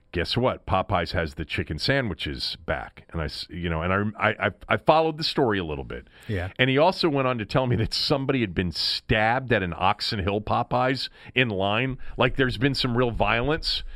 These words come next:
Speaker 1: you know, over cutting in line for these Popeyes chicken sandwiches. Anyway, those of you that know the Tenley area know that, you know, there's that stretch of restaurants.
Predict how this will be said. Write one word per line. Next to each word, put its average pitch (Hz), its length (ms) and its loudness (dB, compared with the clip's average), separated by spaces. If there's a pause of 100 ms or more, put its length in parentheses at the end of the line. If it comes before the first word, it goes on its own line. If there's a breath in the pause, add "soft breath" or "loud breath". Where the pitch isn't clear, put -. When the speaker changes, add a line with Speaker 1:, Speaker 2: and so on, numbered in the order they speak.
(200 soft breath)
Speaker 1:
you 117 160 2
know, 120 140 4
over 117 260 2
cutting 135 340 2
in 110 140 -2
line 107 320 2
for 127 100 -6
these 123 180 0
Popeyes 123 460 2
chicken 135 280 -2
sandwiches. 135 600 -2 (520 loud breath)
Anyway, 123 500 2 (240 soft breath)
those 180 320 6
of 185 120 2
you 170 140 2
that 139 160 0
know 123 180 2
the 107 100 -4
Tenley 170 480 2
area 73 480 -2 (240 soft breath)
know 123 260 2
that, 113 260 0
you 120 100 0
know, 104 80 0
there's 107 240 0
that 110 200 0
stretch - 420 0
of 95 120 -2
restaurants. 107 560 0